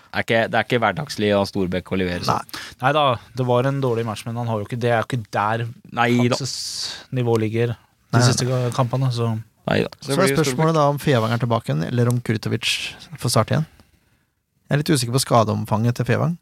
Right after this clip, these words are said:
Speaker 3: Ja, det vet ikke jeg heller, men, eh,
Speaker 2: Nei, jeg er ve-, veldig usikker på det.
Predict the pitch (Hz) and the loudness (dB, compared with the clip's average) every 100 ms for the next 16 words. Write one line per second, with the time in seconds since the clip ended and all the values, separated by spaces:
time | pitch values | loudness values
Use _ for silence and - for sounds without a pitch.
0 | _ _ _ _ _ _ _ 120 151 156 | _ _ _ _ _ _ _ 2 4 6
1 | 151 143 127 139 135 135 120 113 123 175 | 6 6 2 0 0 2 2 2 2 0
2 | 165 143 147 143 143 143 139 135 - - | 0 0 0 0 2 2 2 0 -4 -14
3 | - - _ _ _ _ _ _ _ _ | -20 -20 _ _ _ _ _ _ _ _
4 | _ _ _ _ - - 160 151 147 151 | _ _ _ _ -6 0 2 4 4 4
5 | 151 147 117 123 107 107 117 123 135 185 | 4 4 4 2 2 0 0 4 4 2